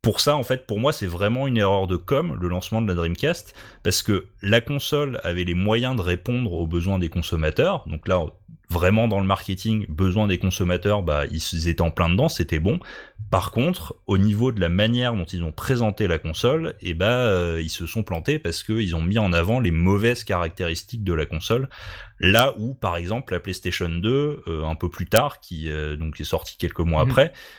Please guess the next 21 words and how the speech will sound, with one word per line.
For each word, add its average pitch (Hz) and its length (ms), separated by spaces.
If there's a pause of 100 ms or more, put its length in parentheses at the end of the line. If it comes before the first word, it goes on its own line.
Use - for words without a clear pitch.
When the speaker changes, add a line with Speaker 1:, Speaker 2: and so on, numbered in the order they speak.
(120)
Speaker 1:
bah, 87 200
c'est - 220
un 101 140
peu, 117 460
euh, 85 600 (220)
approprié, 113 680
entre 101 280
guillemets, 104 320
ce - 80
qui - 100
aurait 82 220
dû 117 240
être - 160
le 92 80
discours 90 480
de 87 80
la 82 120
Dreamcast, 80 720
avec 90 600 (180)
les 90 240
pubs 113 500